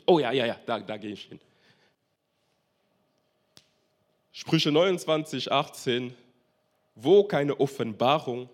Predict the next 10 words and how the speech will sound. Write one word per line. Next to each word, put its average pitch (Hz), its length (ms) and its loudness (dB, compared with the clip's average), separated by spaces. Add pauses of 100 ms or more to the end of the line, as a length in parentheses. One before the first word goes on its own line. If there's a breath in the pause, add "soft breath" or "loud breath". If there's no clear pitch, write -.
(160)
ist, - 440 -8 (760)
wird 110 440 -6
das - 200 -8
Volk 104 480 -6
wild 104 380 0 (220)
und 87 220 -10
wüst. - 460 -4 (840)
Aber 98 260 -4
wohl 143 200 4
dem, 127 420 -2